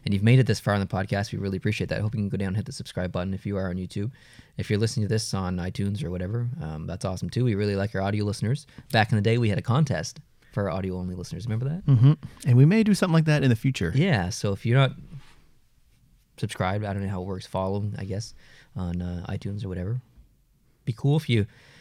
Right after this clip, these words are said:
Speaker 1: hit that follow button and, and, uh, listen to the audio version of this too on the bus or wherever you're going. It's pretty cool.
Speaker 2: Yeah, this being almost an hour and a half long might be a good, uh,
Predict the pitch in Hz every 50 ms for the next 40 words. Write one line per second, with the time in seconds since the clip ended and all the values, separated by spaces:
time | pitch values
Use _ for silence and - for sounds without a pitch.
0 | - - _ _ _ - 131 135 135 - 117 113 - - 120 117 117 107 110 117
1 | 135 127 110 101 98 95 95 92 - 92 92 92 92 90 90 90 90 92 98 104
2 | - - 101 - 104 101 98 101 107 101 98 98 98 101 101 95 101 104 - -
3 | - 117 143 143 104 90 87 90 90 95 104 127 131 - - 90 95 95 95 92
4 | 95 92 92 95 95 92 110 151 _ 165 - - _ - 87 - - 92 101 117
5 | 143 - _ - 131 120 120 120 143 143 - - - - _ _ - 135 139 139
6 | 131 127 123 123 117 117 117 113 117 110 117 120 117 110 - 113 113 113 113 113
7 | 113 117 120 120 117 117 113 120 117 117 113 117 110 104 101 101 104